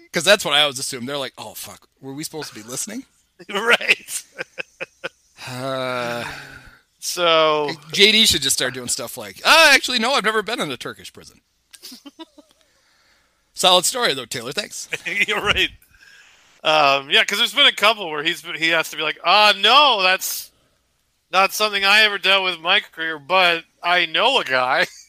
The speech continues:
Speaker 2: You know, like, he's gotta just, like, go on the fly with it. I, it's so, they're so weird.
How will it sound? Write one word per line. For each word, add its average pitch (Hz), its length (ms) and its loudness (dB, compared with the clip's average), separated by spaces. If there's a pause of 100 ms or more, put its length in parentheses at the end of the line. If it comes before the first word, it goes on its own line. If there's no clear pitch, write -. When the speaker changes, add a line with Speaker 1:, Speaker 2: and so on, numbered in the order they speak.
(300)
Speaker 2:
You 190 160 0
know, 185 240 -2 (120)
like, 160 320 -12 (920)
he's 170 180 -4
gotta 175 320 4
just, 165 280 -4
like, 151 200 -4
go 165 220 0
on 156 80 -2
the 143 100 -10
fly 175 320 0
with 139 180 -8
it. 123 160 -4
I, 147 220 -4
it's 180 220 -8
so, 254 240 0
they're 220 160 -4
so 302 260 -6 (100)
weird. 135 320 -6